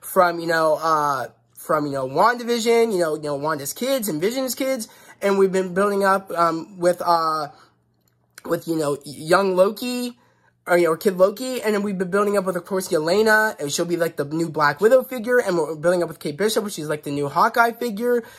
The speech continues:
And, you know, of course, with, uh, you know, Eli Bradley,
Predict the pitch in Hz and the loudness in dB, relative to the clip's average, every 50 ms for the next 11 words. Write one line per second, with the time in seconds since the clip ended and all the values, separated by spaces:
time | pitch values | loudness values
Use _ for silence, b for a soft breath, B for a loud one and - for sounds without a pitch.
0 | B B B - 185 190 190 185 180 185 180 180 - - 202 208 202 - 202 185 | B B B 2 4 4 4 4 4 2 2 2 2 2 2 2 2 0 -4 -4
1 | 180 180 180 175 170 165 165 160 151 156 b b b b b b b - - 170 | 0 2 2 2 4 2 0 -2 -4 -6 b b b b b b b -10 -4 -2
2 | 175 151 - - 214 214 226 226 220 214 208 196 165 180 180 190 202 208 202 214 | 0 0 -2 -4 -2 0 2 4 4 4 4 2 0 2 4 4 4 2 2 0
3 | 233 240 240 247 247 247 | 0 -2 -2 -6 -8 -12